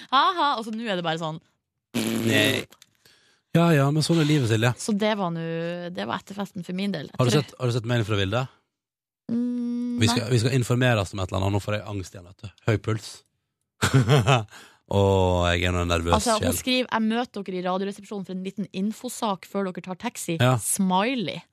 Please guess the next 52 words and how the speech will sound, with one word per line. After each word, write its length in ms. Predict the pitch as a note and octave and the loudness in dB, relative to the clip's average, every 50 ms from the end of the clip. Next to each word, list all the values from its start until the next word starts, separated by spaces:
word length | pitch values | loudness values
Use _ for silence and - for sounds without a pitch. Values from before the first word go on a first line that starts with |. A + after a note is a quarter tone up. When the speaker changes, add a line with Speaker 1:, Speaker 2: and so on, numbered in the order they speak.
| _ _ _ _ _ _ _ _ _ _ _ _ _ _ _ _ _ _ - | _ _ _ _ _ _ _ _ _ _ _ _ _ _ _ _ _ _ -2
Speaker 2:
Å 20 | G#2 | -2
ja, 100 | A2+ A#2+ A#2 - _ _ _ | -2 -2 -2 -6 _ _ _
Speaker 1:
Hun 80 | - G3+ | 0 0
hadde 60 | - | 0
Speaker 2:
det 80 | - - | 0 -2
er 0 | |
Speaker 1:
ikke 80 | - | -2
Speaker 2:
smiley. 120 | - C3+ C#3 | -4 -2 0
Speaker 1:
ka-, 80 | C4 - | -2 -2
hun 80 | - A3 | -2 -4
hadde 140 | G#3+ G3+ G#3 | -4 -4 -4
ikke 100 | B3 - C4 | -6 -10 -10
kastet 180 | B3+ - C#4+ A#3+ | -8 -8 -4 -2
på 80 | B3 | -2
en 80 | G3 F3 | -4 -4
smiley 640 | - - - G3 F#3+ G3 A3 B3 A#3+ G#3 D#3+ D3+ | -4 -2 -2 0 2 2 0 0 -2 -2 -4 -6
hvis 100 | E3+ E3 | -6 -10
det 80 | - G#3+ | -4 -4
var 140 | F3 F3+ F3+ | -2 -2 -2
sånn, 140 | E3+ D#3+ E3 - _ _ _ _ - | -4 -8 -8 -12 _ _ _ _ -12
"Dere 320 | F#3+ A3+ A3 - A#3+ G3+ F#3 | -12 -12 -6 -4 -4 -2 -2
har 140 | F#3+ F3+ - | -4 -6 -8
sparken." 500 | - _ - G3+ - - - - D#3 E3 - | -10 _ -8 -8 -8 -8 -8 -8 -8 -6 -2
Speaker 2:
Ja. 140 | A2+ A2 A2+ G#2+ G2 - | 0 0 0 0 -2 -2
Speaker 1:
Når 120 | A3 G#3+ | -2 -2
dere 140 | - A#3 - - | -2 -6 -2 -2
kommer 160 | A#3+ A#3 G#3+ | -2 0 0
tilbake 300 | G#3 G3 G3+ - - - | -4 -6 -6 -8 0 4
fra 60 | C3 | 6
Speaker 2:
Vi 40 | C#3 B2+ | 8 8
har 100 | C#3+ E3 | 8 8
Speaker 1:
Bergen. 120 | D#3+ F#3 F#3+ | 8 6 4
Speaker 2:
bestemt 320 | E3 D#3+ F#3+ C#3 A#2+ - B2+ | 4 4 2 2 2 0 0
oss 100 | B2 - | 0 2
for 100 | - D3+ | 2 4
å, 160 | D3+ D#3+ E3 E3 E3 E3 E3+ E3+ | 6 6 6 6 6 6 6 6
eh, 380 | E3+ F3 F3 F3 F3 F3 F3+ F3+ | 6 6 6 6 6 6 6 6
legge 160 | F3+ F3+ D3 C3 | 4 4 4 4
ned 160 | A#2+ B2+ B2+ | 2 4 4
P 100 | E3 D#3+ - | 2 0 2
tre 100 | - G#2 | 2 2
Morgen. 320 | F#2+ G2 A#2 D#3 E3+ A3 - - | 4 4 4 4 2 -2 0 0
Speaker 1:
<laughs> 40 | - A#3+ - _ - - _ - - - _ _ _ _ _ _ _ _ _ _ _ _ _ _ _ _ _ | -2 -2 -2 _ -10 -10 _ -18 -20 -20 _ _ _ _ _ _ _ _ _ _ _ _ _ _ _ _ _
Speaker 2:
Ja, 140 | - A2+ G#2+ | 2 2 4
ja, 120 | A2 G#2+ G#2 G#2 | 4 2 0 2
nei, 140 | G#2+ A#2 A#2+ | 2 4 4
men 80 | B2 | 4
sånn 160 | A#2+ B2 B2 A#2+ A#2 | 4 2 2 2 4
er 80 | G#2+ | 2
det. 0 | - | 2
Speaker 1:
Det 60 | A#3+ | 2
blir 80 | C#4 | 2